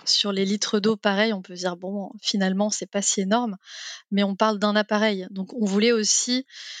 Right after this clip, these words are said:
heu, faire prendre conscience aux consommateurs sans être dans la culpabilisation et dans le, le jugement. Heu, nous, notre idée, c'est pas de dire, heu : « Il faut absolument pas acheter de neuf », parce qu'encore une fois, les consommateurs font ce qu'ils veulent. Nous, on veut juste les aiguiller, leur montrer qu'il y a des solutions qui existent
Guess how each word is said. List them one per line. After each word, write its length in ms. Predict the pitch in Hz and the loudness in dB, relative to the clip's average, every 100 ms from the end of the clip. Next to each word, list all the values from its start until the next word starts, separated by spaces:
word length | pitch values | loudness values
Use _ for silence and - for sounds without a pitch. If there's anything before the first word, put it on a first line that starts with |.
| - - _ | -18 -20 _
heu, 120 | 196 185 | 0 2
faire 240 | - 196 | 2 -2
prendre 240 | - 233 | -2 -4
conscience 380 | 226 214 254 254 | 0 0 0 0
aux 60 | 214 | -2
consommateurs 680 | 220 202 214 208 - 254 - | 0 0 2 0 2 0 2
sans 320 | - 254 240 | 0 0 -2
être 60 | |
dans 80 | 202 | 0
la 120 | 196 | 0
culpabilisation 1120 | 196 - - 214 202 196 196 202 - 220 220 226 | -2 -6 -2 -2 0 -2 0 2 2 0 0 0
et 120 | 208 | 0
dans 180 | 190 196 | 0 0
le, 240 | 190 180 | 0 -2
le 160 | 185 185 | -2 0
jugement. 480 | 180 214 208 233 294 - - - - - - | 2 2 2 0 -4 -10 -18 -16 -16 -18 -4
Heu, 280 | 190 185 180 | 0 2 0
nous, 240 | 185 202 | 0 2
notre 300 | 214 190 - | 2 0 -4
idée, 180 | 190 220 | -2 -2
c'est 200 | - - | -2 -6
pas 180 | - 208 | -2 -2
de 120 | 190 | -2
dire, 320 | 175 190 220 | -2 0 0
heu : « 120 | 202 170 | 0 -2
Il 80 | 170 | -4
faut 140 | - | -4
absolument 560 | - - - 196 196 185 - | -2 0 0 0 -2 -4 -2
pas 80 | 202 | 0
acheter 300 | 185 - 190 | 0 -4 -2
de 60 | |
neuf », 320 | 185 233 - - - - - - _ | 0 -2 -4 -16 -16 -14 -16 -18 _
parce 120 | 190 | -2
qu'encore 320 | 208 190 190 | -2 -2 0
une 100 | 190 | 0
fois, 240 | 185 - 208 | -2 -2 0
les 100 | 196 | -2
consommateurs 680 | 196 - 185 185 - 208 - | -2 -2 -2 -6 -2 -4 -4
font 320 | - 185 185 - - | -10 -12 -12 -14 -6
ce 100 | - | -4
qu'ils 160 | - 196 | 0 2
veulent. 240 | 226 269 | 2 2
Nous, 120 | 214 | 0
on 80 | 220 | -2
veut 120 | 190 | 0
juste 220 | 190 254 - | 0 0 0
les 240 | 214 196 | 0 0
aiguiller, 360 | 233 220 214 285 | 0 0 0 0
leur 140 | 196 | 0
montrer 300 | 190 196 240 | -2 -4 -4
qu'il 80 | - | -2
y 40 | |
a 20 | |
des 100 | 190 | 0
solutions 500 | 190 - 226 214 247 | 0 0 0 -2 -2
qui 120 | 262 220 | -2 -4
existent 480 | 185 247 - - | -2 -2 -2 -4